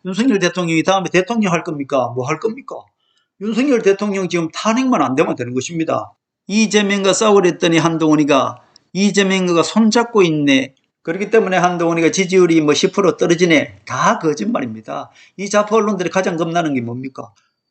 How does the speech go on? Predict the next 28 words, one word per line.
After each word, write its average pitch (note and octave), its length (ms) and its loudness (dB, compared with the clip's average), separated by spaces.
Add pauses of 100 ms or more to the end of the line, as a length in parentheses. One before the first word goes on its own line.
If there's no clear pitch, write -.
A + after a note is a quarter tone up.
한동훈과 A3 840 2
이재명이가 G3+ 920 2
서로 G3+ 240 -2
손잡는 A#3 600 0
것이 E3+ 240 0
가장 C#4 380 2
겁나죠. E3+ 640 0 (240)
손잡아버리면은 G3+ 1080 0 (220)
문재인 G#3 480 2
세력이 E3 360 -2
죽는 D#3+ 340 -2
것입니다. C#3 480 0
배신자 G#3+ 480 2
세력이 D3+ 320 -4
죽는 G3 340 -2
거예요. B2 400 0
그러니까 G#3+ 640 0 (320)
한동훈을 G#3 600 2
일부러 F3 880 0
지지율을 G3 580 2
떨어뜨리는 F#3 520 0
겁니다. C3 360 -2
다 - 340 0
거짓말입니다. D3 840 0
그거 E3 160 -8
믿을 A3+ 300 -6
필요 A3 200 -14
없어요. C#3+ 500 -8